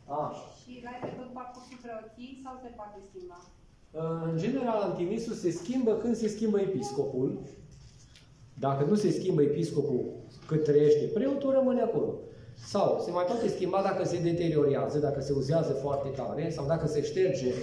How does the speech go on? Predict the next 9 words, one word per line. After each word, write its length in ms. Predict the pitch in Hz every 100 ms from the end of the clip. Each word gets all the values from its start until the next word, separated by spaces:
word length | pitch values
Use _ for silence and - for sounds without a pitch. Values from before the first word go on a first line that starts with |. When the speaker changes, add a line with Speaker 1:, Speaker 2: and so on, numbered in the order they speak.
| - - - -
Speaker 1:
dacă 200 | 190 180
se 160 | 175 185
șterge, 300 | 190 185 175
se 140 | 175
duce 240 | 151 147
din 140 | 151 151
nou 160 | 151
la 100 | 143
semnat. 600 | 135 147 143 120 139 -